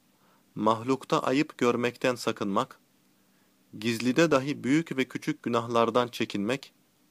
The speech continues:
sünnet ve mendupları yerine getirmekten kinayedir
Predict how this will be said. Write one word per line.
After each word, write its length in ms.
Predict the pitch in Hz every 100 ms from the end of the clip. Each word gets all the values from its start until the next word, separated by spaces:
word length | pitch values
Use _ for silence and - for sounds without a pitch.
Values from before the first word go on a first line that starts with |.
| _ _ _ _ _
sünnet 520 | - 131 123 156 -
ve 80 | 139
mendupları 580 | 127 123 127 117 123 135
yerine 380 | 120 117 123
getirmekten 680 | 120 113 - 110 113 - 135
kinayedir 720 | 131 - 117 113 123 127 147